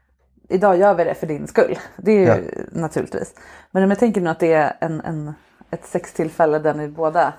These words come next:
Speaker 1: <laughs> vill få ut någonting. Bå-, båda är kåta, helt enkelt.
Speaker 2: Ja.
Speaker 1: Ehm, då tänker jag, det jag vill komma till lite här, det är ju att när du, om du bara ger och väntar in att den andra ska bli nöjd, då fråntar du ju den personen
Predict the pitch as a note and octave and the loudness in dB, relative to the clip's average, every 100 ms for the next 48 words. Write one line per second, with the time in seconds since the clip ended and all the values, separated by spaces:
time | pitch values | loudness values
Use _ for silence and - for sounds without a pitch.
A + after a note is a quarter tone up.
0 | - - F#3 G3 A3 G#3+ - B3 B3 - | -12 -10 -4 -2 -2 0 2 2 0 -10
1 | G#3 - F#3 - A3+ A#3+ G3+ A#3+ F3+ F3+ | -10 -10 -10 -8 -2 0 2 2 2 0
2 | F#3+ E3+ F#3 D3 - - - - A2+ - | -2 0 -2 -2 -6 -12 -8 0 0 0
3 | - - G3 F#3+ F#3 F3 E3 E3+ _ _ | -12 -4 2 2 2 -2 -8 -14 _ _
4 | _ _ _ - G3+ G#3+ G#3+ F3+ G#3 G#3 | _ _ _ -6 -4 -2 0 0 2 2
5 | G3+ G#3+ G#3 G3+ F3 F3 - E3 G3+ F3+ | 0 -2 -4 -4 -6 -6 -4 -4 -2 -2
6 | E3+ E3 - _ _ _ _ - F3 F3 | -2 -2 -10 _ _ _ _ -12 -6 -4
7 | E3+ G#3+ G#3+ G#3 F3+ _ _ _ - F#3+ | 0 2 2 0 -6 _ _ _ -12 -8
8 | F#3 F3+ G3+ G3 B3+ F3+ - - G3+ - | -2 2 4 4 2 0 -6 -8 -8 -14
9 | _ - F3+ E3+ E3+ E3 E3 D#3+ E3 D#3+ | _ -8 -4 -4 -2 -2 -2 -6 -4 -4
10 | D3+ E3+ F#3 E3 D#3 - - - _ _ | -4 -6 -8 -8 -8 -6 -8 -10 _ _
11 | _ _ _ _ F3 F3+ A#3 F#3 F3 A#3+ | _ _ _ _ -12 -2 0 0 0 2
12 | B3 A#3 F#3+ G#3+ C#4 C#4+ B3 E3 C#3 D3 | 4 4 2 2 0 -2 -4 -4 -4 -4
13 | D3 C#3+ | -4 -6